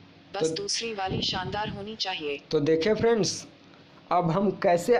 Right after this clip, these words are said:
Speaker 2: आसानी से WhatsApp में ही कोई भी message को audio में सुन रहे हैं, तो उस ऐप में हमें जाके paste करने का कोई ज़रूरत नहीं है। तो फ्रेंड्स, ये तो था कि WhatsApp मैसेज को audio में सुनने का तरीका। आप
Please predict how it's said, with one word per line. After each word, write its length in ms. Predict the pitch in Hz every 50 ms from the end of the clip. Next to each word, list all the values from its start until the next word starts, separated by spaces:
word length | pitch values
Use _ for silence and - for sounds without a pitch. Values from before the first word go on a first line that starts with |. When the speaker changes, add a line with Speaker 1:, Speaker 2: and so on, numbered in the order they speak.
| 240
Speaker 2:
आसानी 540 | - 156 160 156 - 175 165 170 175 185 180
से 160 | 165 - 185
WhatsApp 580 | 175 160 143 147 151 147 147 - - 214 220 208
में 140 | 214 208 202
ही 140 | 180 170 175 165
कोई 180 | 165 165 156 147
भी 160 | 139 156 156
message 440 | 151 147 147 135 - - 151 135 -
को 120 | - 190
audio 500 | 156 156 147 139 139 135 131 143 143 147
में 160 | 147 165 190
सुन 440 | 196 - - - 151 135 127 123 123
रहे 240 | 117 120 120 120 113
हैं, 200 | 113 107 107 95 - - - - - - - - - - - -
तो 80 | 165
उस 320 | 180 - - 190 185 175 -
ऐप 160 | 165 156 151 160
में 100 | 160 160
हमें 240 | 151 156 147 160 156
जाके 280 | 143 147 143 135 - 160
paste 320 | 160 - 147 135 - -
करने 300 | - - 139 135 135 135 135
का 160 | 135 170 170
कोई 300 | 165 165 - 156 139 139
ज़रूरत 460 | 127 135 131 127 127 131 131 - 180 180
नहीं 420 | 147 120 123 120 113 107 117 107 104
है। 280 | 101 101 104 101 - - - - - - - - - - - - - - - - - - - - - - - - - - - - - - - - - - - - - - - - -
तो 100 | 202 214
फ्रेंड्स, 320 | - 240 240 240 240 - 196
ये 240 | 196 185 196 214 220
तो 180 | 214 220 220 214
था 200 | 214 202 202 196
कि 140 | 196 214
WhatsApp 580 | 202 180 156 156 160 160 160 160 - 202 196 185
मैसेज 420 | 190 180 175 170 160 160 180 165
को 140 | - 175 175
audio 420 | 175 170 - 160 156 156 160 165 170
में 120 | 165 165
सुनने 340 | 160 160 160 156 151 147 147 143
का 120 | 143 147
तरीका। 420 | 143 143 147 143 143 131 - 151 139
आप 240 | 123 - 156 139